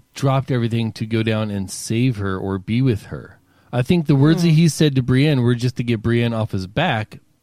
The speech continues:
Speaker 1: but he's actually going down there because he feels he's the person that knows her the best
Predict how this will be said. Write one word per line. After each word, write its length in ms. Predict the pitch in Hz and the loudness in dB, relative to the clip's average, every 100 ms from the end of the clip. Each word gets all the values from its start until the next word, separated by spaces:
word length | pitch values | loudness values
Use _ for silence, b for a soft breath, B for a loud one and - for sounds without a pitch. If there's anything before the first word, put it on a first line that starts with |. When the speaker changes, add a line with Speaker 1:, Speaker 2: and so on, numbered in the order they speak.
| _ | _
Speaker 1:
but 220 | 147 131 | 0 2
he's 240 | 131 139 135 | 2 2 2
actually 340 | 147 165 170 | -2 0 0
going 240 | 135 123 | 2 2
down 160 | 120 117 | 2 2
there 100 | 117 | 0
because 340 | 113 104 110 - | -2 -2 -4 -2
he 220 | 143 196 | 0 0
feels 500 | - 120 107 101 95 b b b | 0 0 0 -2 -6 b b b
he's 420 | - 160 170 165 | -6 2 2 4
the 120 | 156 | 0
person 340 | 143 147 131 135 | -2 -2 -2 -2
that 80 | 120 | 0
knows 240 | 113 110 | 0 -2
her 80 | 120 | -2
the 120 | 104 | -4
best 460 | 92 135 123 95 - | -4 -2 -2 -4 -8